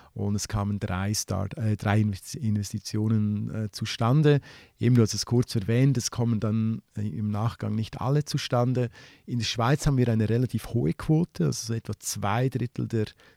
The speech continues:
Zusagen, äh, enden dann auch wirklich in einer, äh, Investition.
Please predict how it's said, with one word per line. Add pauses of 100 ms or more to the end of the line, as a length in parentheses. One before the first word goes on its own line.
Zusagen,
äh,
enden
dann
auch
wirklich
in
einer,
äh,
Investition.